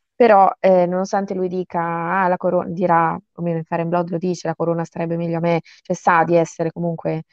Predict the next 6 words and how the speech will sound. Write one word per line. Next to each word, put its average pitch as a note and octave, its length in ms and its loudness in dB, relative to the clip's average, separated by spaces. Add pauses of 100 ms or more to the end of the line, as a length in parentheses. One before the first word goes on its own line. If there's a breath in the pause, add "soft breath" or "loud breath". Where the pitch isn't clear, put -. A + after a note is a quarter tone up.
(340 soft breath)
eh, D#3+ 480 2
più G#3 160 2
adatto, F3+ 520 4
però F3 220 0
comunque E3+ 720 -2
non E3+ 460 -6